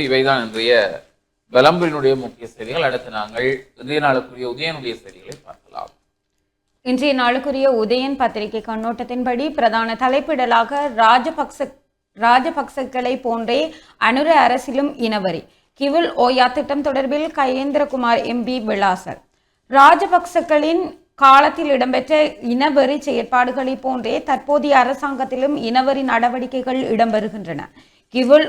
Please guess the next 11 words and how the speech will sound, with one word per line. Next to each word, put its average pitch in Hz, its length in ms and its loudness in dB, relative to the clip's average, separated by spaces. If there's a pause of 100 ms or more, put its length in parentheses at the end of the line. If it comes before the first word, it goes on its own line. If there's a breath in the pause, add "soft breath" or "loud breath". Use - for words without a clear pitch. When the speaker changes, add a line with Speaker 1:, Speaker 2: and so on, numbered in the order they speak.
(160)
Speaker 2:
ஓயா 240 220 6 (100)
திட்டம் 269 320 -4 (200)
இதற்கு 262 380 -2 (180)
சிறந்த 277 380 2 (180)
எடுத்துக்காட்டாகும். 240 840 -2 (160)
இவ்வாறு 226 320 4 (180)
நாடாளுமன்ற 247 600 2 (100)
உறுப்பினர் 240 540 -6
கஜேந்திரகுமார் 240 880 -2
தெரிவித்துள்ளார். 196 640 -4 (1400)
நாடாளுமன்றத்தில் 320 960 4